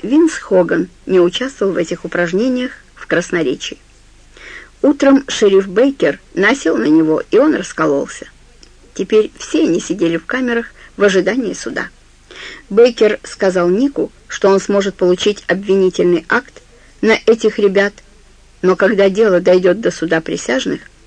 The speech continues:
то показаниям Ника будут противостоять показания всех троих или четверых,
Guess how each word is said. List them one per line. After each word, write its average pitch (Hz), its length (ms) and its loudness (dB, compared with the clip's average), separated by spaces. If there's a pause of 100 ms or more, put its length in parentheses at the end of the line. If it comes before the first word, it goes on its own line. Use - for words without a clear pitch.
(100)
то 180 100 0
показаниям 175 720 0
Ника - 320 -2 (340)
будут 220 320 2
противостоять 190 760 0
показания 196 600 -2
всех - 320 -6
троих 196 480 -2 (180)
или 180 180 2
четверых, 196 640 -2